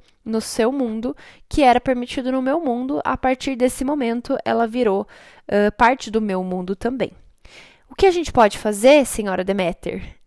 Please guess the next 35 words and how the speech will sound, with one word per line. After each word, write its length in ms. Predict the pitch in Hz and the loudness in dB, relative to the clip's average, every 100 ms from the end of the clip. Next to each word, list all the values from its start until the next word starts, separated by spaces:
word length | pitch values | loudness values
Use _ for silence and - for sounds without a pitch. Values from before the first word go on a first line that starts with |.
| - | 0
é 440 | 196 202 214 254 - _ _ _ | 4 4 2 -2 -10 _ _ _
que 160 | - - | 0 4
ela 180 | 220 | 4
fique 300 | 240 320 - | 2 -2 -4
seis 260 | - 285 330 | 0 2 2
meses 380 | 269 240 233 - | 0 0 -2 -6
com 180 | 214 208 | -8 -4
você 460 | 214 220 214 302 - _ _ _ - - - | -2 -2 -2 -4 -6 _ _ _ -20 -20 -6
e 140 | 277 | -6
que 160 | - 277 | 0 2
ela 140 | 247 | 2
fique 240 | 247 226 - | 0 -8 -2
seis 260 | 233 226 | 0 0
meses 320 | 214 208 208 | -4 -8 -8
comigo 340 | - 226 240 202 | -8 -6 -6 -6
durante 420 | 196 190 190 - | -4 -4 -6 -6
o 40 | |
ano, 200 | 180 - - _ _ | -6 -8 -14 _ _
né?" 280 | - 175 233 _ _ - - - | -8 -8 -8 _ _ -20 -14 0
E 160 | 220 | 4
aí 400 | 214 214 294 320 - | 6 4 2 0 2
é 240 | 214 208 | 2 2
interessante 560 | 208 208 196 226 233 - | -2 -4 -4 -4 -6 -8
porque, 460 | 208 214 208 - - | -6 -2 0 -2 -2
ãh, 600 | 208 196 185 180 175 175 _ _ - | 0 2 2 0 -2 -8 _ _ -10
a 100 | 190 | -8
estrutura 640 | 180 - 196 - 240 247 | -6 -6 -8 -2 0 0
grega, 560 | 190 196 185 214 202 185 | 0 -2 0 0 -2 -2
né, 180 | 202 196 | -2 -4
se 140 | 202 | -6
utiliza 420 | - 196 220 226 | -8 -4 -2 -2
muito 380 | 208 190 285 - | -2 -6 -8 -6
também 400 | 214 196 185 185 | -6 -4 -6 -4
desse 400 | 185 196 - 196 | -4 -4 -6 -8
mito 520 | 180 196 262 - 196 | -6 -6 -6 -4 -6